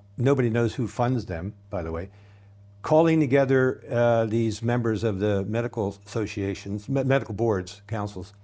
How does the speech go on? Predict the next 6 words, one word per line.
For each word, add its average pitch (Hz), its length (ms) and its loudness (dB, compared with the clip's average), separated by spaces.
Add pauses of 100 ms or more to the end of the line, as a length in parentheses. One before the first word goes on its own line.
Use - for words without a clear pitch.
(720)
into 143 680 4
this 123 400 2 (380)
wine 165 340 4
and 147 160 2
dine. 139 580 2
Uh, 113 300 0